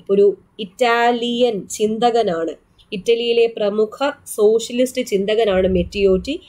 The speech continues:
ഇദ്ദേഹം, ആ, ഇദ്ദേഹത്തിനെ ഫാസിസ്റ്റുകൾ തെരുവിൽ വെച്ച് പിടികൂടി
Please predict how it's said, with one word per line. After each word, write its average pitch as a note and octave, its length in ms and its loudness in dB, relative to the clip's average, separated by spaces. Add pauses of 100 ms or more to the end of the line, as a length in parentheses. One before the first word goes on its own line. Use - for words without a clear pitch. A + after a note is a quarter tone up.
(260)
ഇദ്ദേഹം, A3+ 380 0 (240)
ആ, F#3+ 100 2
ഇദ്ദേഹത്തിനെ A3+ 600 0
ഫാസിസ്റ്റുകൾ A#3 960 -2 (520)
തെരുവിൽ C4+ 520 0
വെച്ച് A3 440 0 (160)
പിടികൂടി G#3 720 0